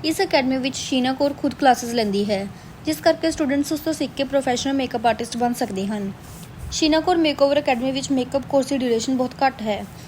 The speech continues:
ਜਿਸ ਕਰਕੇ ਸਟੂਡੈਂਟਸ ਘੱਟ ਟਾਈਮ ਵਿੱਚ ਮੇਕਅਪ ਆਰਟਿਸਟ ਬਣ ਸਕਦੇ ਹਨ। ਇੱਕ ਬੈਚ ਵਿੱਚ ਜ਼ਿਆਦਾ ਸਟੂਡੈਂਟਸ ਹੋਣ ਕਾਰਨ ਸਟੂਡੈਂਟਸ ਨੂੰ ਕਨੈਕਸ਼ਨਸ ਬਣ ਜਾਂਦੇ ਹਨ,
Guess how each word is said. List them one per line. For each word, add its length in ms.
ਜਿਸ 160
ਕਰਕੇ 240
ਸਟੂਡੈਂਟਸ 440
ਘੱਟ 180
ਟਾਈਮ 220
ਵਿੱਚ 200
ਮੇਕਅਪ 420
ਆਰਟਿਸਟ 360
ਬਣ 180
ਸਕਦੇ 340
ਹਨ। 260
ਇੱਕ 200
ਬੈਚ 260
ਵਿੱਚ 160
ਜ਼ਿਆਦਾ 280
ਸਟੂਡੈਂਟਸ 420
ਹੋਣ 140
ਕਾਰਨ 200
ਸਟੂਡੈਂਟਸ 460
ਨੂੰ 140
ਕਨੈਕਸ਼ਨਸ 540
ਬਣ 200
ਜਾਂਦੇ 320
ਹਨ, 220